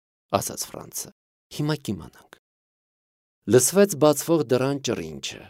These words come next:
վարագույրները բացվեցին, և շեմքին երևաց այդ բոլոր հարստությունների տերը։ Ալբերը ընդառաջ գնաց նրան, բայց Ֆրանսը մնաց իր տեղում կանգնած։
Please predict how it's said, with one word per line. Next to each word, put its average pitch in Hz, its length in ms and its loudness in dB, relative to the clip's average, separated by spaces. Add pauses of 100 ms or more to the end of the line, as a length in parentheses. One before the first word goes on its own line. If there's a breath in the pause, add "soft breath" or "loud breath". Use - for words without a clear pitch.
(360)
վարագույրները 107 760 2
բացվեցին, 90 760 -2 (720)
և 101 160 4
շեմքին 110 500 2
երևաց 143 460 2
այդ 117 160 -2
բոլոր 113 400 4
հարստությունների 92 1040 -6 (140)
տերը։ - 340 -10 (1040)
Ալբերը 120 560 4 (380)
ընդառաջ 135 580 -2
գնաց 76 420 -10
նրան, 67 320 -8 (920)
բայց 101 140 0
Ֆրանսը 131 440 -2
մնաց 107 320 -4
իր 90 220 -6
տեղում 73 400 -8
կանգնած։ 73 600 -16